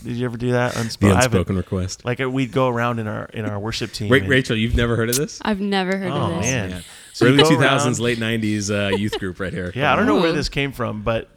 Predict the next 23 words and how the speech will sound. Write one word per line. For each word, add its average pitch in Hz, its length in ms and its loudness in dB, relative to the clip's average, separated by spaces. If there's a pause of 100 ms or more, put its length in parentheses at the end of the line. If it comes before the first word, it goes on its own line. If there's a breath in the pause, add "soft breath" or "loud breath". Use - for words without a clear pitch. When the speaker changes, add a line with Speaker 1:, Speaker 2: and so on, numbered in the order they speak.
(160)
Speaker 1:
um, 104 480 -4 (340)
someone 127 380 -2
wanted 110 340 -2
prayer, 107 320 -2
but 107 180 -6
they 107 100 -4
didn't 101 260 -6
wanna 95 180 -6
say 95 220 -6
what 95 180 -8
it 95 80 -8
was, 104 400 -6
which - 160 -10
is - 100 -6
fine. 95 300 -10
Speaker 3:
Mm-hmm. 208 400 -12 (180)
Speaker 1:
But 110 120 0
it 104 100 -2
became, 110 360 -2
like, 95 180 -4
a 98 40 -8
thing 104 440 -6 (240)
in 95 260 -10